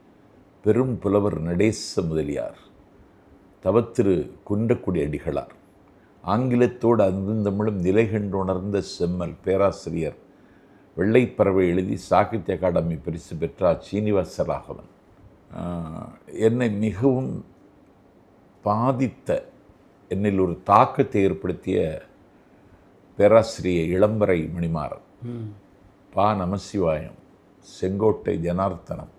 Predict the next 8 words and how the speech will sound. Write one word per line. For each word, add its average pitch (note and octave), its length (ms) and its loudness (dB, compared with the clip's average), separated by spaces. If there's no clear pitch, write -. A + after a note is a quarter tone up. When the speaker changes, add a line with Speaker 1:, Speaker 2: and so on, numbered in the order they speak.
Speaker 1:
சரஸ்வதி F#2+ 680 -2
ராமநாதன், D#2+ 600 -6
கோப்பா G#2 520 2
தாமரை, F2+ 560 -4
Speaker 2:
ம். C3+ 240 -6
Speaker 1:
இப்படி G2 680 0
தமிழ் A2 360 0
ஆளுமைகளுக்கு G2 840 0